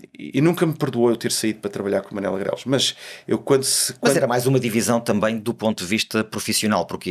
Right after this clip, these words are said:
Speaker 2: ele dizia-me que pessoalmente, eh, gostava muito do engenheiro Manel Agrelos, era,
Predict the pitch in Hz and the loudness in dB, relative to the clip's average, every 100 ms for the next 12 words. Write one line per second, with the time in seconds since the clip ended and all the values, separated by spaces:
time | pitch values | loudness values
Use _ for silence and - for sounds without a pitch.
0 | - 101 95 90 92 92 - - 95 90 | -2 -2 -2 -2 -2 -4 -2 0 2 2
1 | 90 90 90 90 87 85 76 73 - - | 2 -2 -4 -4 -4 -6 -8 -8 -10 -12
2 | - - - - 110 98 92 95 98 90 | -16 -18 -4 -2 -2 -2 -2 -2 -4 -2
3 | 90 90 92 92 92 87 87 76 73 82 | 0 2 2 0 0 0 0 0 0 0
4 | 82 | 0